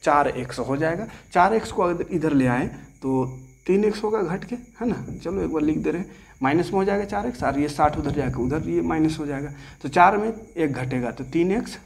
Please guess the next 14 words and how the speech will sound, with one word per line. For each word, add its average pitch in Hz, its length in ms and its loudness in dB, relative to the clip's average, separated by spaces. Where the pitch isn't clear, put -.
माइनस 139 360 0
बड़ा 156 220 2
में 175 120 -4
है 185 160 -8
इसीलिए - 340 -6
माइनस 139 300 0
साठ - 300 -4
इधर, - 120 -12
तो 151 60 -8
माइनस 175 300 0
से 175 60 -2
माइनस 151 280 0
कटा, 170 260 -4
तीन 147 280 0